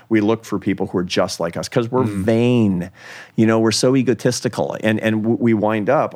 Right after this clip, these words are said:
Speaker 1: ironically, with people that we're not very attracted to, but who are basically siblings, which is, you know, my adult kids would note is, "That's not hot."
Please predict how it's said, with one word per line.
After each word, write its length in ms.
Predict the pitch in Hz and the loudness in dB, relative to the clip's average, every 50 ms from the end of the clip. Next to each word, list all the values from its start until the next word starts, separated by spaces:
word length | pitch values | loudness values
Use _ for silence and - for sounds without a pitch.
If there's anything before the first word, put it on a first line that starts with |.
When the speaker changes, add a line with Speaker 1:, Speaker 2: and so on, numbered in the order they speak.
| - | -6
Speaker 1:
ironically, 640 | - 101 92 95 101 113 123 123 - - 85 78 78 | -4 -2 -2 0 0 0 -2 -4 -6 -6 -8 -6 -6
with 160 | 80 95 104 - | -6 -6 -4 -2
people 240 | 117 101 - 104 | -2 -2 0 0
that 140 | 92 95 - | -2 -2 -2
we're 100 | 98 101 | -2 -2
not 300 | 90 92 95 98 113 - | -2 -2 -2 -2 -4 -4
very 200 | 98 101 87 85 | -4 -6 -4 -4
attracted 500 | 82 - - 104 101 110 - - - 87 - | -6 -6 -6 -6 -4 -6 -6 -6 -8 -8 -6
to, 140 | - 87 | -6 -6
but 180 | 85 - 90 82 | -4 -2 -4 -4
who 80 | - 101 | -2 -4
are 100 | 87 80 - _ _ - - | -4 -4 -6 _ _ -14 -8
basically 400 | 95 107 101 101 - 92 - 82 | -4 -2 -2 -2 -4 -8 -8 -10
siblings, 580 | - - - 156 147 - - - - - - - _ _ _ _ _ _ _ _ _ _ _ | -8 -4 -2 -2 -2 -4 -10 -14 -20 -20 -20 -20 _ _ _ _ _ _ _ _ _ _ _
which 180 | - 104 98 - | -4 -4 -2 0
is, 240 | 107 95 87 - - | -2 -2 -2 -6 -8
you 60 | - | -6
know, 80 | 101 92 | -4 -2
my 140 | 87 95 92 | -2 0 -2
adult 280 | 95 95 98 85 - | 0 0 -2 -2 -2
kids 340 | - - 92 87 - - - | -2 -2 -2 -2 -4 -6 -4
would 320 | 107 98 87 92 - - - | -2 -2 -2 -4 -6 -8 -6
note 300 | 95 87 87 85 - - | -4 -2 -2 -4 -4 -4
is, 300 | 92 90 80 - - - _ _ _ - | -4 -4 -4 -6 -8 -12 _ _ _ -14
"That's 420 | 92 87 95 101 101 127 - - 175 | -8 -4 -2 0 0 -2 -4 -4 -2
not 260 | 165 147 101 - - | -2 -2 -2 -4 -6
hot." 440 | - - 98 78 80 - - - - | -6 -4 -2 -2 -2 -2 -4 -6 -12